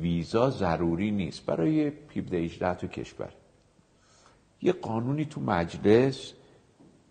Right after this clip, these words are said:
مجلس نمایندگان آمریکا، یه قانون مهم مهاجرت بود که آقای اوباما هم واسهش خیلی این قانون مهم بود.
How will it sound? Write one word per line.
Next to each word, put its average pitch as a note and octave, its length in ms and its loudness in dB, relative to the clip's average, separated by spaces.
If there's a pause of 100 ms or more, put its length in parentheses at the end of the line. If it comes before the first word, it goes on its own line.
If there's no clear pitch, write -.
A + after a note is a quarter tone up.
(140)
مجلس E2 380 0
نمایندگان D#2+ 560 0
آمریکا، C#2 300 -6
یه C#3 80 -2
قانون A#2+ 340 -4
مهم A#2+ 920 -4 (520)
مهاجرت E2 760 0
بود C3+ 180 -6
که G2+ 100 -4
آقای F#2+ 220 0
اوباما F#2 400 2
هم G2+ 80 -4
واسهش G2 320 -6
خیلی F#2+ 300 -2
این C#2 180 -8
قانون - 260 -10 (100)
مهم C#2+ 220 -12 (100)
بود. - 100 -20